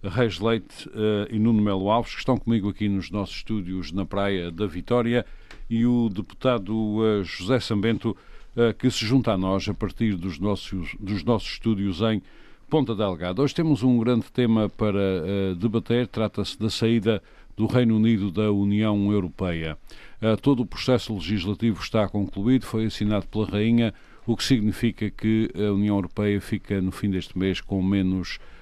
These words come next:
eh, um Estado, eh, eh, membro.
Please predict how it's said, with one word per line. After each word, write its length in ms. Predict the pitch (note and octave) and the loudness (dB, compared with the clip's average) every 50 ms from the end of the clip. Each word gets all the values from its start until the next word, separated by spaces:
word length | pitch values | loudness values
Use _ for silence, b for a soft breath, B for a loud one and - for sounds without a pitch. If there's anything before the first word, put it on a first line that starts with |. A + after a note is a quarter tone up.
| b b b b - | b b b b 0
eh, 120 | G2 G2 | 0 2
um 220 | G2+ E2 A#2 A#2+ B2 | 2 4 4 4 4
Estado, 760 | G#2+ - - - B2+ A2+ G#2+ G#2+ F2+ F2 G2+ G#2+ G#2 F#2+ - - | 4 2 -2 0 0 2 2 0 0 -2 -2 0 0 -2 -2 -2
eh, 540 | F#2+ G2+ G2+ G2 G2 F#2+ F#2 F2+ F2 E2+ - - G2 F#2 F2+ F2+ | -2 -2 0 0 0 0 -2 -2 -4 -6 -6 -6 -6 -4 -4 -2
eh, 20 | F2+ | 0
membro. 580 | F2+ F#2+ A2+ A#2 A2+ G2+ F#2+ F2 E2 E2+ D#2 | 2 4 6 6 6 4 2 0 -4 -6 -8